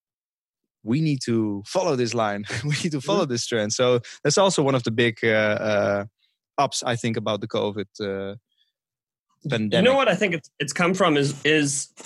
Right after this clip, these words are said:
Speaker 2: we get stuck in a pattern, and I don't mean us, I mean, like, society as a whole, where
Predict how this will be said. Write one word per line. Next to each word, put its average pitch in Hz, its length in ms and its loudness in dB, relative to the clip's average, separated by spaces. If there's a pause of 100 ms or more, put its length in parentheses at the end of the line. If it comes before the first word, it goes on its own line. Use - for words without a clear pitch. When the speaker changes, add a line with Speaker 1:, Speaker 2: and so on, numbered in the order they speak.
(480)
Speaker 2:
we 185 240 2
get 196 180 2
stuck 185 280 2
in 180 80 4
a 139 40 2
pattern, 151 420 0
and 123 160 2
I 135 40 2
don't 147 180 2
mean 135 220 0
us, 127 220 0
I 135 40 0
mean, 131 200 0
like, 123 160 2
society 147 480 0
as 127 80 0
a 110 80 2
whole, 127 320 2
where 123 300 2